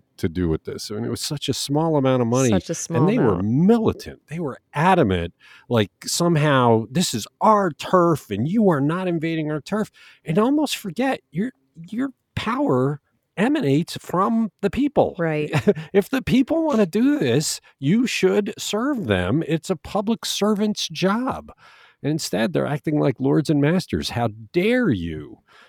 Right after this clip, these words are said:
Speaker 1: cut into my ability to spend money? Blaine Griffin was the most vocal, right?
Speaker 2: Yeah, yeah. And he's still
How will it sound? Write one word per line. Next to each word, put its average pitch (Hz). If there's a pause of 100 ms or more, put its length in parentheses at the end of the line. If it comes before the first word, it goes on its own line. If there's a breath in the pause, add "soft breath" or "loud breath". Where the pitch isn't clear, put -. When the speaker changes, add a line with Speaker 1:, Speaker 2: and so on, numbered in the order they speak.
(160 soft breath)
Speaker 1:
cut 135
into 135
my 107
ability 107
to 82
spend 101
money? 117
Blaine 147
Griffin 135
was 90
the 110
most 120
vocal, 139
right? 131
Speaker 2:
Yeah, 233 (160)
yeah. 233
And 185
he's 202
still 226